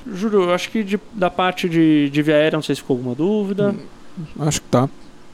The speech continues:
Speaker 2: Perfeito.
Speaker 1: Legal. Vou comentar agora que quando a gente fala, a gente fala de sistema aerodigestivo, né? Que são as lesões eso-, esofágicas. Elas não são comuns, tá?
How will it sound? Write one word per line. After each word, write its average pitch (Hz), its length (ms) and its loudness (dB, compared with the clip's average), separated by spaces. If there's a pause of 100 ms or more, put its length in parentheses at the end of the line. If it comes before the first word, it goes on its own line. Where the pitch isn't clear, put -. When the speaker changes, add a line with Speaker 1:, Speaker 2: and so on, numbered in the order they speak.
Speaker 2:
Perfeito. 143 440 4 (300)
Speaker 1:
Legal. 131 480 -2
Vou - 340 -18
comentar 202 300 0
agora 175 320 0 (200)
que 147 340 -4
quando 156 120 -4
a - 20 -2
gente - 100 -10
fala, 165 160 0
a - 20 -6
gente - 140 -10
fala 165 140 0
de 156 80 -8
sistema 175 340 -2
aerodigestivo, 160 680 -2
né? 139 120 -2
Que - 80 -12
são 190 160 0
as 190 60 2
lesões 190 320 2
eso-, 196 320 2 (100)
esofágicas. 165 800 -4 (580)
Elas 180 220 2
não 208 220 4
são 170 240 0
comuns, 165 800 -2
tá? 165 220 -2